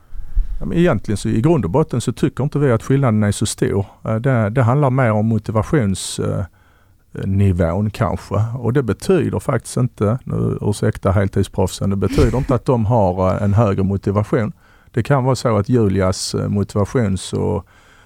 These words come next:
och hennes drivkraft för att vara med på just den, eh, motionsträningen i den kompisgruppen eller liknande, den är precis lika hög.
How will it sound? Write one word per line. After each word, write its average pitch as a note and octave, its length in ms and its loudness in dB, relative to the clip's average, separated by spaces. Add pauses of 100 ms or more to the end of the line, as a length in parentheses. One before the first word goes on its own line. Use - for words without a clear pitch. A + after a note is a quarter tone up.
och F#2+ 180 0
hennes A2 400 2
drivkraft G#2+ 880 2
för F#2 240 -2
att F#2 120 -2
vara G2+ 100 2
med G#2+ 300 2
på G#2+ 100 -4
just G2+ 480 0
den, F#2 580 -2
eh, G2+ 120 -4
motionsträningen F#2+ 1000 0
i G2+ 60 0
den G2 220 0
kompisgruppen F#2 800 -4
eller F#2 260 -2
liknande, G2 400 0
den G#2 180 2
är F#2 60 0
precis - 360 -2
lika A2 220 0
hög. G#2+ 420 -2